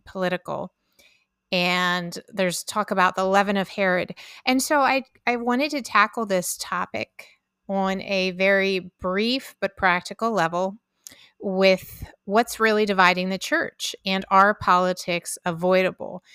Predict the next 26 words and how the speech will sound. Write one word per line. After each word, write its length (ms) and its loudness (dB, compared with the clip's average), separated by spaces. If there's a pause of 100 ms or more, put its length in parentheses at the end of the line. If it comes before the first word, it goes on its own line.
(240)
And 180 2
so 120 4
I 160 8
was 200 2
just 220 -4
thinking 320 -6
through 200 -2
some 200 -4
questions 560 -2
because 240 -6
I've 120 -4
heard 160 -2
this 140 -4
so 300 2
often 440 2
from 180 -6
so 160 -2
many 180 0
people 380 -4 (280)
and 80 -2
people 340 2
whom 180 0
I 80 4
really 580 0
deeply 340 -2
respect. 720 -6